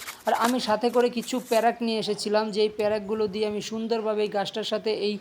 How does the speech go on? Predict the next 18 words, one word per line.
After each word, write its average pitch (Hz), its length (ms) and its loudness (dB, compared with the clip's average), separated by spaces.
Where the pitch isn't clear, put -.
যে 208 200 6
গাছটা 202 400 4
কেটে 240 280 2
এনেছি, 233 360 0
সেইটা 214 240 2
সুন্দরভাবে 214 480 2
ফিটিং 247 320 -2
করে 226 180 2
দিচ্ছি। 196 300 -2
দেখো 196 260 0
বন্ধুরা, 202 340 2
কিভাবে 196 360 0
আমি 220 180 0
অবশ্যই 233 500 2
একটা 247 280 2
আমার 233 180 0
থাকার 202 420 4
একটা 226 140 0